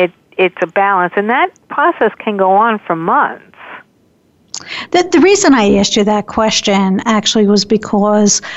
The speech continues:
Speaker 2: um, there were many people I, I saw as, as a therapist that, you know, other people were telling them, you know, "Get over it already. You know,
Speaker 1: Right.
Speaker 2: it's, it's been eight weeks. You, you know,
Speaker 1: Right.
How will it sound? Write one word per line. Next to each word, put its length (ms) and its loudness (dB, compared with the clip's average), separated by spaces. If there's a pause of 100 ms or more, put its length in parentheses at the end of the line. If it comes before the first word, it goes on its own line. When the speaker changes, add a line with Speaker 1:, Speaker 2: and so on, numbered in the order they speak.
(260)
Speaker 2:
um, 480 4 (460)
there 120 4
were 100 4
many 260 6
people 360 0
I, 180 2 (320)
I 120 2
saw 440 0
as, 440 -2 (180)
as 180 0
a 40 2
therapist 680 -2 (400)
that, 420 -2 (240)
you 120 4
know, 160 2
other 300 2
people 360 0
were 100 2
telling 460 0
them, 260 -2
you 100 6
know, 140 4
"Get 160 2
over 340 4
it 120 0
already. 400 -4
You 200 2
know, 240 4
Speaker 1:
Right. 160 4
Speaker 2:
it's, 160 -8 (140)
it's 300 0
been 460 4
eight 260 0
weeks. 540 0
You, 180 0
you 160 2
know, 180 2
Speaker 1:
Right. 380 2